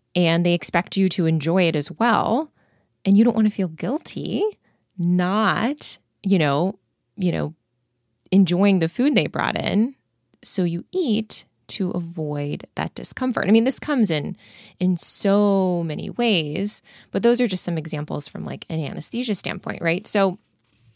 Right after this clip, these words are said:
if you think about, or really any standpoint, if you think about it, like, we don't wanna feel lonely. We don't wanna feel bored. We don't wanna feel tired. So we eat to avoid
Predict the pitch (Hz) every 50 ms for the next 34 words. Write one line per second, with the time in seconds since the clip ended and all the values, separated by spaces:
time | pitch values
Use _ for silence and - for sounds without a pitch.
0 | _ _ _ _ _ _ _ _ _ - - - - 220 202 220 214 - 269 285
1 | - 214 190 185 165 - 90 92 - - - - - - - - - - - _
2 | - 202 196 185 - - _ - - 190 170 160 - - - 185 170 - - -
3 | - - - - - - _ _ _ _ - - _ _ - - 226 214 233 220
4 | - 330 339 - 254 180 165 151 147 151 180 202 - - 190 180 175 - _ _
5 | _ _ _ _ _ _ _ _ _ _ _ - 160 180 180 170 165 139 139 160
6 | 175 185 - - 214 208 208 196 202 226 254 285 294 285 254 190 - - - -
7 | 196 - _ _ _ _ _ - 160 156 - 196 196 202 185 175 - - 208 202
8 | 202 196 - - 262 269 269 262 226 175 - - - - - - _ _ _ -
9 | 160 151 - - - - 175 196 196 - - 226 226 233 220 - - - - 247
10 | 254 269 285 285 240 - - - - - - _ _ _ _ _ _ _ _ -
11 | - - - 208 190 214 208 - _ _ - 208 185 165 175 214 233 - - -
12 | - _ _ _ _ _ _ _ - - - 196 185 - 190 175 170 165 170 185
13 | 208 220 220 202 175 165 180 175 180 - 180